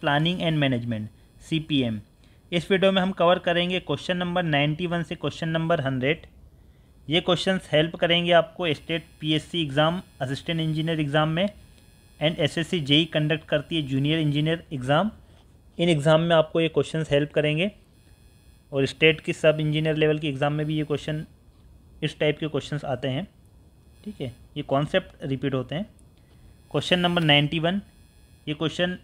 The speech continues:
इंजीनियरिंग सर्विसेज एग्जामिनेशन में पूछा गया है नाइनटीन नाइंटी थ्री में, यूपीएससी कंडक्ट करती एग्जाम।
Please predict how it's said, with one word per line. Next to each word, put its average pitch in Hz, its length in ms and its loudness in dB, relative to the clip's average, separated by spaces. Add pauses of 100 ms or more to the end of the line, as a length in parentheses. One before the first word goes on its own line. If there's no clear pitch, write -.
(120)
इंजीनियरिंग 160 500 0
सर्विसेज 156 540 -2
एग्जामिनेशन 143 600 -2
में 151 120 -2
पूछा 143 260 -6
गया 143 160 0
है 165 180 -2 (760)
नाइनटीन 135 520 -2 (340)
नाइंटी 131 340 -2
थ्री 127 220 -6
में, 107 160 -6 (840)
यूपीएससी 143 520 -2
कंडक्ट 139 360 -4
करती 139 280 -6
एग्जाम। 139 280 -4